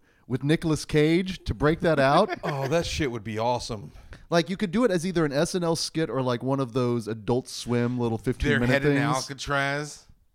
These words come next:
Speaker 1: I, I'm all, it's, again, you know, Empire Films, w-, you know, Full Moon, whoever's putting it out there, make it happen.
Speaker 3: I'm telling you, it's the Ponzi scheme. It's the Candyman Ponzi scheme.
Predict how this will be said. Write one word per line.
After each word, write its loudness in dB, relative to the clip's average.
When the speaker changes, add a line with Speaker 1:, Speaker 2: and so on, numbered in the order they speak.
Speaker 1:
I, -6
I'm -4
all, 0
it's, -6
again, 0
you 0
know, 2
Empire 2
Films, 0
w-, -10
you -6
know, -4
Full 4
Moon, 4
whoever's 4
putting 0
it -2
out 2
there, 0
make -4
it -4
happen. 0
Speaker 3:
I'm -8
telling -2
you, -4
it's -10
the -20
Ponzi -8
scheme. -10
It's -18
the -20
Candyman -10
Ponzi -8
scheme. -16